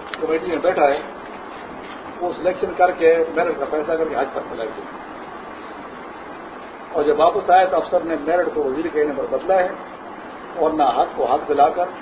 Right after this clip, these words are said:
اس کو کہا دستخط کرو، اور حاجی صاحب نے ماشاءاللہ اس پر دستخط کیا۔ جو آدمی یہ کام کر لے اس کا حج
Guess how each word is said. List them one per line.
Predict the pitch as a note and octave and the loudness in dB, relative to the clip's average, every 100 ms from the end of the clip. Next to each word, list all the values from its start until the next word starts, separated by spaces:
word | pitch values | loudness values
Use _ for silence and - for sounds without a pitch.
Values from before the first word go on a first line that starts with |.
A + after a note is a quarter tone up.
| - - - | -14 -12 -10
اس | - | -2
کو | C#3+ | 4
کہا | D3 | 4
دستخط | C#3 - - B2+ - | 2 -4 -8 -10 -8
کرو، | A2 - - - - - - - - - | -8 -8 -12 -14 -14 -14 -14 -14 -14 -6
اور | - C#3 | 0 2
حاجی | C#3+ D#3 | 0 2
صاحب | D3+ D3+ | 2 2
نے | C3 | 0
ماشاءاللہ | C#3 C#3 C3+ B2+ B2+ B2+ - - - - - - - - | 0 0 2 0 2 -2 -4 -6 -12 -14 -14 -14 -12 -10
اس | - | -8
پر | - | -8
دستخط | A#2+ - | -8 -10
کیا۔ | - - - - - - - - - - - - - - - - - - - - - - - - - - - - - - - - - - - - - - - - - - - - - - - - - - - - - C#4+ | -12 -12 -14 -14 -14 -14 -14 -14 -14 -14 -14 -14 -14 -14 -14 -14 -14 -14 -14 -14 -14 -14 -14 -14 -14 -14 -14 -14 -14 -14 -14 -14 -14 -14 -14 -14 -12 -14 -12 -14 -14 -14 -14 -14 -14 -14 -14 -14 -14 -14 -14 -14 -14 -2
جو | F4 G4 | 6 8
آدمی | E4+ D#3 D3+ | 8 4 2
یہ | A3 - | 2 4
کام | D3 C3 C3 | 2 0 -2
کر | D3 | -2
لے | D#3+ F#3+ - - - - - - - | 0 -2 -4 -14 -14 -14 -14 -14 -8
اس | D#3+ - | -8 0
کا | C#3+ - | 2 4
حج | B2+ F3+ | 4 4